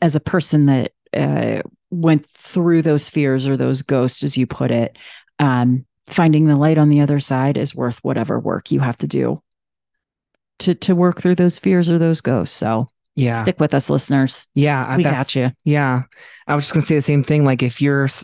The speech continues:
Speaker 2: someone who's kinda questioning or coming out midlife, or you're, like, c-, curious or what to do, I can pretty much guarantee that you choo-, when you choose yourself, just on the other side of your fear is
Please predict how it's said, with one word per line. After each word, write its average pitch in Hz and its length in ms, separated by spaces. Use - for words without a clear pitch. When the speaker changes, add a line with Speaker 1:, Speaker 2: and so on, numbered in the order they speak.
Speaker 2:
someone 143 280
who's 127 160
kinda 127 220
questioning 127 600
or 117 60
coming 127 340
out 117 180
midlife, 123 600
or - 20
you're, 113 300
like, 113 220
c-, - 320
curious 123 580
or 113 80
what 120 180
to 117 100
do, 120 400
I 123 80
can 113 400
pretty 147 300
much 131 260
guarantee 120 520
that 107 240
you 117 560
choo-, - 300
when 123 160
you 131 100
choose 139 380
yourself, 127 720
just - 360
on 123 80
the 107 100
other 110 160
side 120 320
of 120 160
your 117 100
fear 120 420
is 113 340